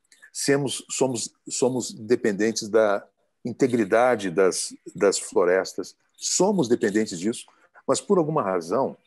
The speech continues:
valeria a pena refletir sobre isso num outro momento, né? Chegamos a desenvolver uma crença que, se eu pudesse bastante, é, é,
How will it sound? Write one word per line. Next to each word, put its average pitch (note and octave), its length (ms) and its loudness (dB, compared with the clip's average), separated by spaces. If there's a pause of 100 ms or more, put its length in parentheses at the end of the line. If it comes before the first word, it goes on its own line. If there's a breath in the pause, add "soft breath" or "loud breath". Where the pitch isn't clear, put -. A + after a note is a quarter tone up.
(540)
valeria F#2 380 0
a - 20 4
pena G2+ 200 -2
refletir E2+ 380 -10
sobre F2+ 260 -6
isso F2+ 160 -10
num F2 60 -10
outro D#2+ 200 -12
momento, F2+ 460 -12 (480)
né? F#2+ 280 -10 (240)
Chegamos E3 380 -2
a D#3+ 60 4
desenvolver C3+ 580 2
uma B2 300 0
crença C3 580 -2 (640 soft breath)
que, - 80 -8
se - 140 2
eu A2 60 2
pudesse F#2+ 540 4
bastante, G#2 680 -2
é, E2+ 760 0
é, E2 360 -2